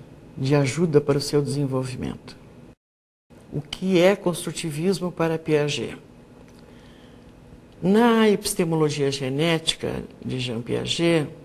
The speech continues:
o que se tem é um estudo continuado, experimental,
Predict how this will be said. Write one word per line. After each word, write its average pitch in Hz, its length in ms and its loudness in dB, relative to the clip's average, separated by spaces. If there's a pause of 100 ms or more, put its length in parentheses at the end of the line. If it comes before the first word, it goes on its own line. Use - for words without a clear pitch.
(1080)
o 151 80 -4
que 220 160 2
se 214 220 0
tem 175 640 2 (760)
é 180 240 4
um 185 200 4
estudo 151 500 0
continuado, 151 840 2
experimental, 180 1120 2